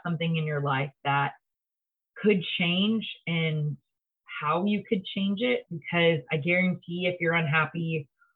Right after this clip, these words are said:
or if something's not going well, there is a different way. And, you know, we're only here for a lifetime, right? So you don't deserve to be unhappy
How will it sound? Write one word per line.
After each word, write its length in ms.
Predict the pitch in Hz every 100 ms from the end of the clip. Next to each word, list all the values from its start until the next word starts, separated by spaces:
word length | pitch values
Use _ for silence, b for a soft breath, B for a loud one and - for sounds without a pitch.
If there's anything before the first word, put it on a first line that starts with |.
| _
or 100 | 180
if 120 | 185 180
something's 340 | 180 190 196
not 260 | 180 156 156
going 340 | 156 160 156
well, 460 | 151 147 143 143 143 - _ _ _ -
there 140 | 180 190
is 140 | 208
a 120 | 240
different 340 | 202 208 202 156
way. 640 | 156 196 147 143 139 - -
And, 380 | 165 156 151 143 _ _ -
you 200 | 175 190
know, 120 | 160
we're 200 | 151 196
only 260 | 226 233 160
here 220 | 202 196 -
for 240 | 175 165 160
a 60 |
lifetime, 520 | 175 175 - 127 131
right? 280 | 143 151 160 - -
So 280 | 151 143 - b b _ -
you 140 | 180 185
don't 240 | 202 196 -
deserve 500 | 170 160 170 170 170 -
to 60 | 160
be 140 | 165
unhappy 720 | 156 143 156 151 160 156 151